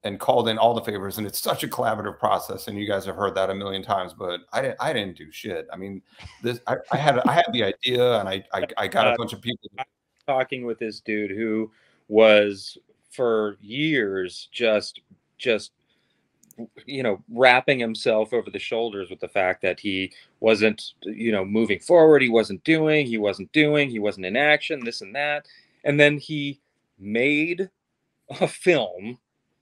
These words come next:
Speaker 2: He'd never made a film before. He made a film because that's what everybody does, right? They just make a film. And then he went through the entire process from conception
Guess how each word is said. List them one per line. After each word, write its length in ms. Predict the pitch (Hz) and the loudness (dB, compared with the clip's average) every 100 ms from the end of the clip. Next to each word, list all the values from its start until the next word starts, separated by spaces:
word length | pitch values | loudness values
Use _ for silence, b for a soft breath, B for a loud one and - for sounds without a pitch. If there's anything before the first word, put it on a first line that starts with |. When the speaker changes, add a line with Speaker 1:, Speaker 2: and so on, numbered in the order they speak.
| _ _ | _ _
Speaker 2:
He'd 180 | 123 120 | -4 4
never 220 | 143 196 | 4 4
made 240 | 226 254 254 | 2 2 0
a 60 | |
film 260 | - 190 147 | -2 -2 -2
before. 600 | 113 - 87 82 113 156 _ b b b | -8 -12 -14 -10 -10 -10 _ b b b
He 440 | - 110 101 98 - | -6 -2 -2 -4 -10
made 440 | 95 92 95 135 214 | -16 -4 2 6 6
a 80 | 220 | 4
film 580 | 233 175 98 104 160 - _ - | 2 2 0 -4 -10 -14 _ -4
because 280 | - 135 107 | 2 2 4
that's 220 | 120 - | 0 0
what 120 | 101 | -6
everybody 500 | 101 104 95 92 90 | -4 -4 -6 -6 -8
does, 420 | 82 82 - - - | -10 -12 -12 -20 -2
right? 300 | 95 92 - _ _ _ 120 | 2 2 0 _ _ _ 4
They 100 | 117 | 4
just 240 | 117 - - | 2 -2 -12
make 420 | 104 113 110 - _ _ | 0 2 2 -2 _ _
a 80 | 107 | -6
film. 560 | - - 117 87 85 85 b b - | -4 -2 -2 -2 -8 -20 b b -2
And 200 | 117 117 | 0 2
then 260 | 120 113 | 0 0
he 440 | 113 123 117 110 107 | -4 -8 -8 -6 -8
went 360 | 98 113 139 - | 0 2 2 -2
through 340 | 147 139 135 | -8 -6 -4
the 120 | 117 | -2
entire 480 | 110 101 110 101 139 | -4 -4 -2 0 0
process 640 | 151 139 117 - 110 110 | 4 6 6 4 0 -2
from 240 | - 107 92 | -4 -8 -8
conception 800 | 123 104 - 107 - 143 135 | -14 -8 -2 -2 -2 -4 -6